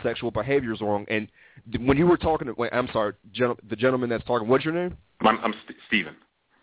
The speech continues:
Speaker 1: Stephen? All right. Um,
Speaker 2: Yep.
Speaker 1: so when Stephen was talking about, you know, how black churches and churches in, not just black, but churches in general, American churches especially, seem to focus strictly on the gay issue.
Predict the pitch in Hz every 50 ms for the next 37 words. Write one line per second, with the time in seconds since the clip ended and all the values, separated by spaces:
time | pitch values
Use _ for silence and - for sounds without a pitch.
0 | _ _ _ - 131 131 131 135 131 - - - 113 110 104 101 - - _ _
1 | _ _ - _ _ - 120 120 117 117 113 107 - _ _ - - - 143 127
2 | 120 117 117 - _ _ - 120 131 123 - - 156 170 185 185 160 139 117 -
3 | - 143 139 147 - 131 117 113 104 110 110 104 - - - 120 113 110 107 104
4 | - - - - 120 117 113 107 107 107 107 104 - _ _ _ _ _ _ _
5 | _ _ _ _ - - 98 110 113 123 127 - - - - 135 131 127 - -
6 | 113 107 101 - - _ _ _ - 117 107 - - 147 156 156 - 139 110 90
7 | 123 120 110 113 127 131 113 - 95 - - 104 - - 120 123 - - - 151
8 | 156 151 - 135 117 - 113 117 107 101 113 110 107 98 92 95 104 117 120 123
9 | 120 - 113 107 - 117 107 95 98 90 90 85 - - 104 101 - - 90 85
10 | 80 87 _ _ _ _ _ _ _ _ _ _ _ _ _ _ - _ - -
11 | - - 156 170 180 151 139 - - - 147 147 143 - 127 113 - - - 147
12 | 156 - - 139 123 - - 120 117 113 113 110 110 107 107 107 - _ _ _
13 | _ - 120 117 95 123 117 110 107 - 120 135 139 - - 101 92 90 90